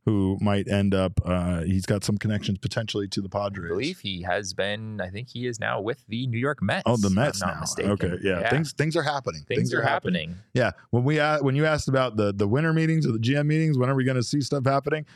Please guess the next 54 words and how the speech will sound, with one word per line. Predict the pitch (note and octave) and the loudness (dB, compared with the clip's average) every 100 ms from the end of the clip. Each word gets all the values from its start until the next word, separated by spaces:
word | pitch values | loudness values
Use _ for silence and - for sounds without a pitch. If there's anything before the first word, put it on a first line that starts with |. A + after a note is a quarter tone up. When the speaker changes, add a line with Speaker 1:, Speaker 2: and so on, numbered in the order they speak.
| _ | _
Speaker 1:
Player | - G#3+ E3+ | 2 4 2
stuff | - A2+ | 2 2
later. | B2 C#3 G2+ F2 _ - | 2 2 2 -2 _ 0
This | D3+ | 0
stuff | - F3+ D#3 _ | 2 0 -2 _
needs | B2 A#2 G#2+ | 0 2 2
to | |
happen | G#2+ F#2+ F#2+ | 0 0 0
now | B2+ F2+ - _ | 0 -2 -8 _
'cause | - A2 | -2 0
they | G#2 | 0
need | A#2 A#2+ | 0 0
those | G#2+ G#2 | 2 2
guys | A2 A2 G#2 G2+ | 2 4 2 2
in | A#2 G#2+ | 0 2
place | A2+ G2+ | 2 0
for | - G#2 | 0 2
them | G2 | 2
to | F#2+ | 2
start | - G2+ F#2 | 0 0 2
building | G#2 G2+ G2 F#2+ _ _ | 2 2 0 -2 _ _
towards | G2+ G2+ F2 | 0 2 2
the | F#2+ | 0
twenty | - G2+ F#2 | 0 0 2
twenty-four | G2 F#2 F#2 E2+ | 0 0 0 -2
season. | - G2 F2 F2 | 0 0 0 0
So | G2+ A#2 F2+ - _ - | 0 0 0 -6 _ 0
I | G2 | 2
wouldn't, | A#2+ G#2+ - A2 | 2 0 -4 0
I | |
wouldn't | G#2+ B2 | 2 2
be | A2 | 2
surprised | G2 A2+ G#2 G2 | 2 2 2 0
to | F#2 | 0
see | G#2+ | 0
a | |
lot | G#2 G#2 | 2 2
of, | G2+ F#2 | 2 2
uh, | F#2+ F2+ - _ _ _ | 2 0 -2 _ _ _
frantic | - C#3+ C3 C3 C#3 - - | -4 0 0 0 -2 -4 -6
coaching | - D3 A#2+ A2 | 0 0 2 0
changes | F#2+ G#2+ F#2 F2+ | 2 2 2 2
going | A2 G#2 G2+ | 2 2 2
on | G2+ G2+ | 2 2
today | G#2 G2+ G#2 | 2 2 2
and | G2 F#2 | 2 2
tomorrow. | F#2+ G2+ G2 F#2+ G2+ | 2 2 4 2 2
And | G#2+ A#2 | 2 2
we | E3+ | 2
will | D#3+ | 2
be | D#3+ | 2
back | E3+ D3+ | 2 2
here | B2 | 0
tomorrow, | G#2 G2+ G2 F#2+ | 0 2 2 2